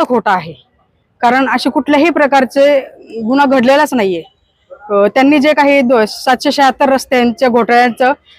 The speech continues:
अ, साडेतीनशे ते चारशे कोटींचा घोटाळा काढलाय, त्याला कुठंतरी वाचा फुटू नये व ते कुठंतरी थांबावं, यासाठी त्यांनी अचानक असा हा रात्रीतनं खोटा गुन्हा उभा केला आणि त्यांना पकडून नेलेला आहे.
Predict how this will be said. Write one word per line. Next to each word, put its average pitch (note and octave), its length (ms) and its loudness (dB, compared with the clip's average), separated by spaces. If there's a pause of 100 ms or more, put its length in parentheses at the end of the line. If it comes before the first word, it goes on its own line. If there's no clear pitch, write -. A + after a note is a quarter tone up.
(160)
अ, G#3 220 2
साडेतीनशे C4+ 480 0
ते D4+ 120 0
चारशे C#4+ 280 0
कोटींचा C#4+ 340 0
घोटाळा B3 320 2
काढलाय, G3 380 -2 (360)
त्याला C#4+ 180 2
कुठंतरी E4+ 460 0
वाचा C#4 600 0
फुटू D4+ 240 -2
नये C#4+ 180 2
व C#4+ 100 2
ते D4+ 140 -2
कुठंतरी D#4+ 280 -2
थांबावं, A#3 480 0 (380)
यासाठी D4+ 600 0 (380)
त्यांनी C#4 320 2
अचानक C#4+ 460 0
असा C#4+ 180 -2
हा B3+ 260 2
रात्रीतनं D4+ 500 0
खोटा C4 180 -2
गुन्हा B3 320 2 (260)
उभा A#3 240 0
केला A3 280 0 (320)
आणि A3+ 120 0
त्यांना B3+ 240 2
पकडून C4 340 0
नेलेला G#3 300 2
आहे. E3+ 200 -6